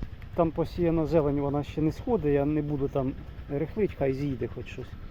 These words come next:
А зараз отак ось під редисочку підготовимо. Отак зробимо, потім зробимо канавку і побачимо,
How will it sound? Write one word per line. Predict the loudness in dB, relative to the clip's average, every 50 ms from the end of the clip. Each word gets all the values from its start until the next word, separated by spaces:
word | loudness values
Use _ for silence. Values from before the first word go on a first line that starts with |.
| -12 -12 -12 -12 -12 -12 -12 -12 -12 -12 -12 -12 -14 -14 -14 -14 -14 -12 -4
А | -2 0 0
зараз | 2 4 4 4 4 2 0 -4 -10 -12 -12 -10 -10
отак | -10 -6 -6 -6 -6 -6
ось | -8 -8 -6 -4 -4 -4 -6 -8 -12 -12 -12 -12 -14 -14 -14 -14 -14 -14 -12 -12 -12 -12 -12 -12 -8 -4
під | -2 -2 -2 0
редисочку | 0 0 0 2 0 0 0 -2 -4 -6 -6 -8 -6 -6 -6 -6 -8 -10 -12 -12 -12 -12 -12 -14 -12 -12 -12 -12 -12 -12 -12 -12 -12 -12 -14 -14 -12 -12 -12 -10 -8
підготовимо. | -6 -2 2 2 4 4 4 4 2 4 4 4 2 0 -2 -6 -10 -12 -12 -10 -10 -10 -10 -10 -12 -12 -12 -12 -12 -12 -12 -12 -12 -12 -12 -12 -12 -12 -12 -12 -12 -12 -12 -12 -12 -12 -12 -12 -12 -12 -12 -12 -12 -12 -12 -12 -10 -10 -10 -8
Отак | -8 -2 0 2 2 2
зробимо, | 0 -2 -2 0 0 2 2 2 2 0
потім | 0 -2 0 2 2 2 2
зробимо | 2 2 2 2 2 2 0 0
канавку | 0 0 2 2 2 2 0 0 -4 -6 -8 -8 -8 -8 -10 -10 -10 -10 -12 -12 -12 -12 -10 -10 -10 -10 -10 -10 -12 -12 -12 -12 -12 -12 -14 -14 -14 -14 -14 -14 -14 -14 -12 -12 -10 -10 -12 -12 -12 -14 -14 -14 -14 -14 -16 -12 -10
і | -10 -8
побачимо, | -6 -6 -4 -4 -4 -4 -4 -6 -10 -10